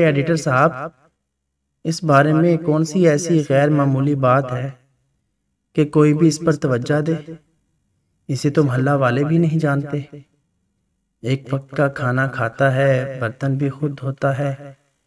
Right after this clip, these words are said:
मामूली से घर में झाड़ पोंछ खुद लगाता है।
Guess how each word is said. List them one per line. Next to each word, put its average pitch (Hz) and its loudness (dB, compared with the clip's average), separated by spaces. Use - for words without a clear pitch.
मामूली 165 6
से 185 4
घर 156 4
में 156 2
झाड़ 143 6
पोंछ 143 -2
खुद 156 0
लगाता 123 -4
है। 120 -12